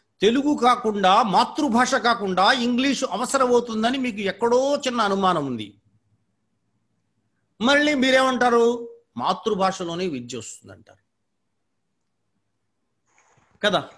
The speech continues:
ఉదాహరణకి ఇప్పుడు మన, ఆ, కోటేశ్వరరావు వాళ్ళంతా ఉన్నారు. ఏదన్నా ఒక సైంటిఫిక్ టర్మ్‌కి తెలుగు మాట చెప్పండి అన్నాం అనుకోండి, తెలుగు చెప్పరు,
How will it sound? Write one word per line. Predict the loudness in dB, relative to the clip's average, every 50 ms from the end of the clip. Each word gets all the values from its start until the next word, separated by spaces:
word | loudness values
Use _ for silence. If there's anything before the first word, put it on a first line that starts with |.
| _ _ _ _ _ _ _ _ _ _ _ _ _ _ _ -4
ఉదాహరణకి | 0 2 4 4 4 2 2 0 -2 -2
ఇప్పుడు | -4 -4 -4 -6 -6 -6 -6
మన, | -6 -6 -6 -6 -6 -8 -8 -10 -12 -12
ఆ, | -12 -10 -10 -10 -10 -12 -14 -10 -8
కోటేశ్వరరావు | -6 -6 -4 -6 -8 -8 -8 -8 -8 -6
వాళ్ళంతా | -6 -6 -8 -8 -8 -10
ఉన్నారు. | -8 -8 -8 -8 -10 -12 -16 _ _ _ _ _ _ _ _ _ _ _ _ -6 -4
ఏదన్నా | -2 -2 -2 -2 -2 -2
ఒక | -2 -2 -2 -2 0 0 0 0 0 -2 -4 -8 -12 -14
సైంటిఫిక్ | -12 -8 -8 -8 -8 -8 -10 -12 -10 -12 -12 -12
టర్మ్‌కి | -10 -6 -4 -4 -4 -4 -6 -8 -8 -6 -6 -6 -8 -8 -10 -8
తెలుగు | -6 -6 -6 -6 -8 -6
మాట | -4 -2 -2 -2 -4 -6
చెప్పండి | -12 -12 -12 -10 -10 -8 -8 -6 -6 -6
అన్నాం | -6 -6 -6 -6
అనుకోండి, | -8 -8 -10 -10 -10 -8 -8 -8 -8 -8 -8 -10 -14 -14 -10
తెలుగు | -10 -8 -8 -8
చెప్పరు, | -6 -6 -6 -6 -6 -6 -8 -8 -8 -10 -14